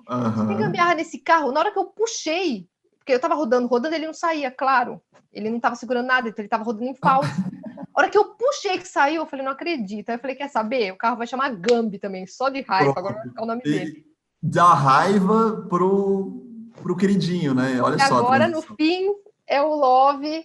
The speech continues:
Speaker 1: é
Speaker 2: É,
Speaker 1: o,
Speaker 2: tá vendo?
Speaker 1: o
Speaker 2: É o
Speaker 1: amor,
Speaker 2: sobrenome
Speaker 1: né?
Speaker 2: da Paula, né? Vamos falar assim,
Speaker 1: Exatamente,
Speaker 2: praticamente.
Speaker 1: a Paula do Gambi. Agora, porque ela fala, "A Paula do Gambi." É.
Speaker 2: E,
Speaker 1: É
Speaker 2: Paula,
Speaker 1: assim.
Speaker 2: eu gostaria, vou até pedir pra, pra Dani aqui preparar.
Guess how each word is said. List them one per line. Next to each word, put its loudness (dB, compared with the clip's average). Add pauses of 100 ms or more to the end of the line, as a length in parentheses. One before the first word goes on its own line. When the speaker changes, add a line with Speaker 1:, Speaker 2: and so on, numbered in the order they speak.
(120)
Speaker 1:
é -2
Speaker 2:
É, 2
Speaker 1:
o, -6
Speaker 2:
tá -6
vendo? -4
Speaker 1:
o 2
Speaker 2:
É 4
o 2
Speaker 1:
amor, 2
Speaker 2:
sobrenome 4
Speaker 1:
né? 0
Speaker 2:
da 4
Paula, 2
né? 0
Vamos -4
falar 2
assim, -6
Speaker 1:
Exatamente, 0
Speaker 2:
praticamente. 0
Speaker 1:
a -8
Paula 4
do -4
Gambi. 0
Agora, 2
porque -4
ela 0
fala, 0
"A 0
Paula 2
do -4
Gambi." 0
É. -6 (220)
Speaker 2:
E, -2
Speaker 1:
É 0 (140)
Speaker 2:
Paula, 4
Speaker 1:
assim. -8
Speaker 2:
eu -2
gostaria, -2
vou -2
até -6
pedir -6
pra, -6 (140)
pra -6
Dani -6
aqui -14
preparar. -8